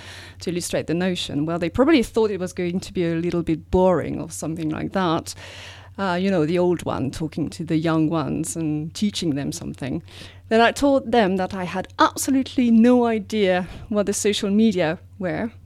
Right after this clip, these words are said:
Uh, Instagram, Snapchat, even Facebook. These are all words that I have no idea what they, what they mean. So, well, the, the thing is, I just hate the very idea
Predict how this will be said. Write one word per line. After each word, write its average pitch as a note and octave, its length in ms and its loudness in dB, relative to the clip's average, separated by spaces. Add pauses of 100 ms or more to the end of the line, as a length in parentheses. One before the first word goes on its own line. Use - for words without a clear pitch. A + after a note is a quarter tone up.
Uh, F3 340 -4
Instagram, F#3 880 0
Snapchat, F#3+ 800 -4
even G#3+ 280 2
Facebook. G#3 720 2 (640)
These C#4 160 8
are B3+ 60 8
all A#3+ 200 8
words F#3+ 380 6
that - 380 -4
I F#3+ 220 0
have G3 220 -4
no A#3 140 6
idea G#3+ 260 4
what F3 180 -2
they, F3 300 0
what F3 180 -4
they G3 80 2
mean. F3 480 0
So, F#3 480 -2 (580)
well, G3 340 4 (320)
the, G#3+ 360 2
the A#3 200 4
thing D#4+ 220 10
is, B3+ 160 8
I G3 180 4
just A#3 300 -4
hate - 540 -4 (100)
the G#3 80 -6
very G3+ 260 2
idea F#3+ 580 2